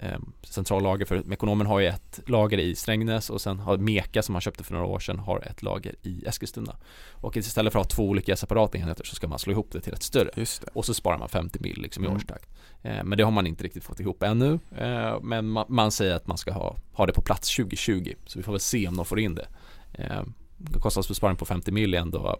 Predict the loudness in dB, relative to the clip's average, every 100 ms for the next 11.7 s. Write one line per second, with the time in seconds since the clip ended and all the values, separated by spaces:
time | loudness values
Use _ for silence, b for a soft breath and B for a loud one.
0 | -6 -8 -6 -2 0 0 0 0 -2 -6
1 | -12 -16 -6 4 6 6 2 0 -2 -2
2 | -2 -6 -6 0 0 0 -2 -6 -8 4
3 | 6 6 4 4 4 2 4 4 4 4
4 | 4 4 2 0 0 0 -2 -8 -14 -12
5 | -4 4 4 4 2 2 2 2 2 2
6 | 2 2 2 0 2 2 2 0 -4 -4
7 | -2 -2 0 -2 -2 -4 -6 -6 4 8
8 | 8 6 4 2 2 4 4 4 4 4
9 | 4 4 4 2 -4 -6 -8 0 4 6
10 | 4 2 2 2 0 0 0 2 2 2
11 | 2 4 2 2 4 4 4